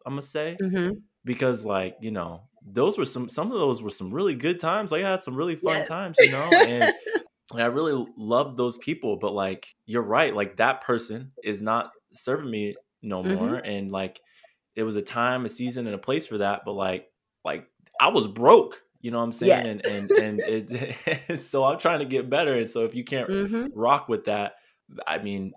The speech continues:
Speaker 1: it might be better if we, you know, you know, my mama says, <laughs> sometimes you gotta
Speaker 2: Love
Speaker 1: love
Speaker 2: from a
Speaker 1: people from
Speaker 2: distance.
Speaker 1: across the street.
Speaker 2: <laughs> Across the street, yes.
Speaker 1: So it's just like, it's just like, it's, it's okay. But, like,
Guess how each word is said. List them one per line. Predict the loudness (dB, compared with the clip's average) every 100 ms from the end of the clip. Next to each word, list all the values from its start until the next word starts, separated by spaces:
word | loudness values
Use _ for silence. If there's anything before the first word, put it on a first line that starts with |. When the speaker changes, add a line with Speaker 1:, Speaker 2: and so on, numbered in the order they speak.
| -10
Speaker 1:
it | -8 -6
might | -4 -4 -4
be | -8
better | 0 0 2 -2
if | -4
we, | -6 -6
you | -6
know, | -8 -10 -12 -12
you | -10
know, | -8
my | -4
mama | -2 -4
says, | -2 -2 -2
<laughs> | -6 -12 -16 -20 _ -12 -12 -20 _ _ -20 -20 -16
sometimes | -8 -2 0
you | 4
gotta | 4
Speaker 2:
Love | 4
Speaker 1:
love | 4
Speaker 2:
from | 2
a |
Speaker 1:
people | -2
from | -4 0
Speaker 2:
distance. |
Speaker 1:
across | 2 2 0
the |
street. | -8 4 4 6 8
Speaker 2:
<laughs> | 8 6 0 2 2 4 4 4 2
Across | 2 4 2 2
the | -2 -4
street, | -6 -8 -8 -10 -2
yes. | 6 8 8 4 -6 0
Speaker 1:
So | 4 6 6
it's | 4 0
just | -4 -2
like, | 0 0 0 -4
it's | -6 -2
just | -2 0
like, | 2 4 2
it's, | -4
it's | -4 -4 -2
okay. | -2 -2 2 2 4 0
But, | 2 2
like, | 2 -2 -4